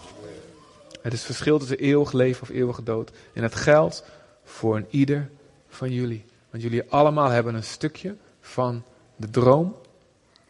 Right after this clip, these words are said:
voor Leef Zutphen, voor de kerk wereldwijd. Jullie allemaal hebben een stukje van de droom dat onmisbaar is.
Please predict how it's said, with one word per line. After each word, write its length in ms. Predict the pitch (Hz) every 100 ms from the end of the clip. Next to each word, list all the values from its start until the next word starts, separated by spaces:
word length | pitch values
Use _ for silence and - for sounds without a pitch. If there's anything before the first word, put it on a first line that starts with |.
| _
voor 200 | - 110
Leef 260 | 120 117
Zutphen, 500 | - 143 - 156 156 _ _ _ _
voor 160 | - 107
de 60 |
kerk 260 | - 131 123
wereldwijd. 680 | 123 131 117 117 123 143 - _ _ _
Jullie 200 | 120 127
allemaal 180 | 156 156
hebben 180 | 135 123
een 60 |
stukje 320 | - 170 -
van 140 | 151 127
de 80 | 117
droom 440 | 123 143 165 160
dat 180 | 113 -
onmisbaar 680 | 143 131 127 117 - 117 113
is. 240 | - -